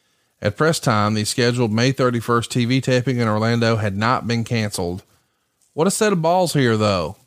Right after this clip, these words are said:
Nope, not doing a six-month deal. Nope, not gonna keep spending. Nope, don't have a new T V deal. Fuck it, we're out. Uh, and Impact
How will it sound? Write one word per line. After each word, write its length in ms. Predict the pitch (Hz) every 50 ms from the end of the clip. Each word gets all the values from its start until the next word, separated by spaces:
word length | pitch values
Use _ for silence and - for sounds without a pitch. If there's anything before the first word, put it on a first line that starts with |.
| _ 101
Nope, 360 | 104 110 127 170 190 190 - - _ _
not 280 | 120 117 120 135 127 139
doing 220 | 147 147 147 143
a 40 | 139
six-month 580 | - 165 156 147 - - 156 151 143 135 - -
deal. 380 | 127 135 151 165 170 165 156
Nope, 440 | - - 101 104 113 143 180 - - -
not 220 | - 117 117 113 131
gonna 180 | 139 135 135
keep 180 | 127 143 135 127
spending. 560 | - - - 143 151 160 170 165 165 165 147
Nope, 320 | 120 107 110 131 175 - -
don't 220 | 127 131 135 139
have 160 | 151 151 143
a 80 | 131 131
new 160 | 131 131 135
T 220 | 127 - 135 123
V 200 | 117 123 143 147
deal. 460 | 147 147 147 147 151 151 147 151 151 - _ _ _ _ _ _ _ _ _ _ _ _ _
Fuck 220 | - 160 147 - -
it, 100 | 92 - _ _ _
we're 260 | - 110 127 131 139
out. 260 | 131 117 104 87 - - _ _ _ _ _ _ _ _ _ _ _ _ _ _ _ _ _ _
Uh, 400 | - - 110 107 107 107 104 90 - - _ _ _ _
and 160 | 117 120 127
Impact 640 | 160 196 214 - 156 123 120 123 139 - - - -